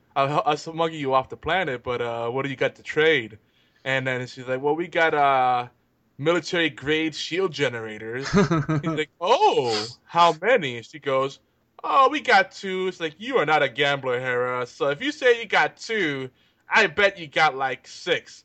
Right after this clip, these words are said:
Speaker 1: So I'm gonna take half of them."
Speaker 2: <laughs> Yeah, I did like, I, I do like it. Um, but we'll need to move off of, uh, Star Wars Rebels and return to it,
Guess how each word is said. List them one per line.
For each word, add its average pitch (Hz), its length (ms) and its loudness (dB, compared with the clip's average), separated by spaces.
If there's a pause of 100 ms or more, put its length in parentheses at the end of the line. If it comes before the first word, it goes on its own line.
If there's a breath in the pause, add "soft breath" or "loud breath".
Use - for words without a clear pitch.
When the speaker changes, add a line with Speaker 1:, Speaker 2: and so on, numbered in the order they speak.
(140)
Speaker 1:
So 247 160 2
I'm 277 120 4
gonna 214 260 2
take - 280 -4
half 139 360 -2
of 120 100 -12
them." 104 200 -16 (240)
Speaker 2:
<laughs> 180 1300 0 (720)
Yeah, 190 840 -4
I 113 60 -2
did 131 200 0
like, 123 180 -4
I, 143 340 2
I 143 40 0
do 131 180 0
like 117 300 -4
it. 113 200 -4
Um, 104 500 -4 (300 loud breath)
but 151 160 2
we'll 147 160 6
need 156 180 2
to 143 280 2 (320 loud breath)
move 143 360 2
off 135 260 4
of, 127 460 0 (100)
uh, 113 220 -4
Star 123 320 0
Wars 117 260 0
Rebels 113 440 0
and 117 220 0
return 143 380 2
to 151 280 2
it, - 120 -2